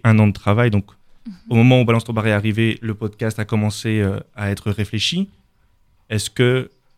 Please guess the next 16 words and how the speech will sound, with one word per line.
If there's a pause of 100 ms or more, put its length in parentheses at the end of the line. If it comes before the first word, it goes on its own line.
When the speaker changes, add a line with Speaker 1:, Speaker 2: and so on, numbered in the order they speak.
(560)
Speaker 1:
quel
était
donc
ce,
ce
but ?
Qu'est-ce
que
vous
vouliez
mettre
en
avant
dans
ce
podcast,